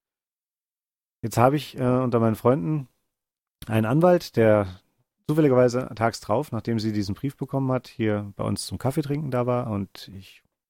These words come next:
legte ihm das vor. Den Fall meiner Schwester hatten wir schon soweit besprochen und wir haben uns hier beraten.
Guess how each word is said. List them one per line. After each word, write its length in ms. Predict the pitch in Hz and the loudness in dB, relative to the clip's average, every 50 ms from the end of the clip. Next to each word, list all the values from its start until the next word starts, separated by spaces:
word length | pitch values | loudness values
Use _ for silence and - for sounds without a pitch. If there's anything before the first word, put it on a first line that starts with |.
| _ _ _ | _ _ _
legte 280 | - 101 104 - - 104 | -8 -6 -6 -4 -4 -4
ihm 60 | 92 | -4
das 120 | 90 - - | -4 -6 -4
vor. 240 | - 139 156 147 _ _ _ _ _ _ _ _ _ _ _ _ _ _ _ _ _ _ _ _ _ _ _ _ - - | -2 -2 -2 -2 _ _ _ _ _ _ _ _ _ _ _ _ _ _ _ _ _ _ _ _ _ _ _ _ -4 -2
Den 100 | 110 104 | -2 -2
Fall 180 | - 110 110 | 0 0 0
meiner 180 | 104 104 95 92 | 2 0 -2 -4
Schwester 340 | - - 98 - - 90 98 | -6 -6 -8 -6 -4 -4 -6
hatten 180 | - 143 135 | -4 -4 -4
wir 100 | 135 135 | -4 -4
schon 460 | 117 123 131 123 123 123 120 120 120 | -4 -4 -6 -4 -4 -4 -4 -6 -6
soweit 280 | 113 123 113 117 113 - | -6 -4 -4 -4 -4 -4
besprochen 500 | - 120 - - - 113 117 123 113 110 _ _ _ _ _ _ _ _ _ _ _ - | -8 -16 -16 -10 -10 -8 -8 -8 -10 -10 _ _ _ _ _ _ _ _ _ _ _ -2
und 220 | 113 110 107 113 | -2 -2 0 0
wir 100 | 101 87 | 0 0
haben 160 | 95 92 98 | 0 -2 -2
uns 300 | 98 95 - - - _ _ _ _ | -4 -6 -6 -10 -14 _ _ _ _
hier 360 | - - 98 95 95 95 95 _ _ _ _ _ _ _ _ _ _ _ _ _ _ _ _ - | -4 0 0 0 0 0 -4 _ _ _ _ _ _ _ _ _ _ _ _ _ _ _ _ -4
beraten. 440 | 127 110 104 92 87 - 90 82 | -2 0 0 0 -2 -4 -10 -18